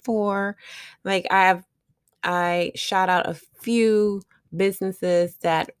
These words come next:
either one, I have purchased from, two, I've done business with, or three, I just find them fucking fantastic. So I was like, "Let me go see if they wanna be part of my Black owned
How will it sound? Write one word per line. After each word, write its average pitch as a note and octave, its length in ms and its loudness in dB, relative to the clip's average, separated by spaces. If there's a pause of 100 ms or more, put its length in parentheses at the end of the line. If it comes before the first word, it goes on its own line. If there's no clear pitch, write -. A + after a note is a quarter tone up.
(160)
either F#3 360 2
one, B3+ 560 4 (160)
I F#3 140 2
have F3+ 200 -8
purchased A3+ 460 -2
from, G#3 560 -2
two, G#3+ 400 2
I've F#3 240 -2
done F3+ 320 0 (340)
business B3+ 540 4
with, G3+ 380 0 (240)
or G#3+ 160 2
three, C#4+ 320 0
I C#4 100 4
just E4+ 300 -4
find C#4 260 4
them B3 240 2 (640)
fucking A#3 440 -6
fantastic. G3+ 680 -4
So - 140 0
I G3 80 2
was A3+ 240 -4
like, F#3+ 180 -6
"Let G3+ 160 -6
me A#4 220 -2
go G4+ 340 2 (540)
see D#4 200 2
if C4 100 -2
they C4 140 4
wanna A#3 280 -2
be A3 140 -2
part G#3 320 0
of F3+ 140 -4
my F3 440 -2
Black F3 480 0 (140)
owned F3+ 560 -2